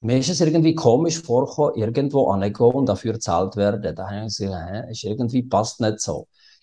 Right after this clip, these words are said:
Und in der Novartis, das, was mir am meisten gefallen hat, ist immer Schaffen mit den Leuten.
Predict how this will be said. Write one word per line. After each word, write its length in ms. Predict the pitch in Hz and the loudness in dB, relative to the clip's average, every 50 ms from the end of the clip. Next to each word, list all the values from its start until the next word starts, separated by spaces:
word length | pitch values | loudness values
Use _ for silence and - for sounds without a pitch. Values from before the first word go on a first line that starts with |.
| _ - - - - _ _ | _ -16 -16 -16 -16 _ _
Und 380 | - 131 127 127 120 - - | 4 6 6 6 6 4 2
in 160 | - 127 131 131 | 0 2 4 6
der 80 | 151 | 8
Novartis, 760 | 147 147 143 135 131 143 156 156 - 185 180 165 165 - - | 8 8 8 8 8 6 6 4 2 0 0 0 -2 -4 -2
das, 300 | - - 127 147 - - | 2 2 2 4 2 2
was 220 | 151 143 - - | 2 0 2 0
mir 180 | 151 147 143 143 | -2 0 2 2
am 160 | 143 143 135 | 2 4 4
meisten 480 | 120 117 117 - 120 - - 165 156 - | 4 4 2 2 0 -2 -4 -4 -4 -4
gefallen 340 | - - 113 110 113 120 120 | 0 2 2 4 4 4 2
hat, 160 | 135 131 131 | 2 0 0
ist 160 | 139 131 - | -2 -4 -2
immer 240 | - 120 120 123 127 | 0 0 2 2 2
Schaffen 400 | 123 - 113 - - - 123 120 | 2 2 2 0 0 0 0 0
mit 200 | 117 113 104 - | 0 0 0 0
den 100 | 110 101 | 0 0
Leuten. 240 | 90 82 80 82 | 0 -2 -4 -6